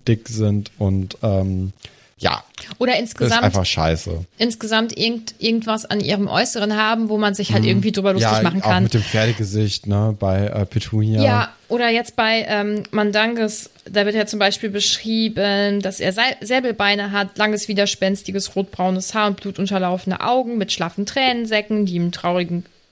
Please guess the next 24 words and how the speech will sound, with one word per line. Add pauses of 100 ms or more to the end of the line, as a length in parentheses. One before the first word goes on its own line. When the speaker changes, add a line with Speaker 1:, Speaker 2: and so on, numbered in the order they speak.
(160)
Speaker 2:
den, (160)
die
ihm
den
traurigen
Ausdruck
eines
Dackels
verliehen.
Also, (680)
ich
meine,
Dackel
sind
richtig
cool, (240)
aber,
ähm, (260)
er
soll
halt
auch
irgendwie, (460)
ja,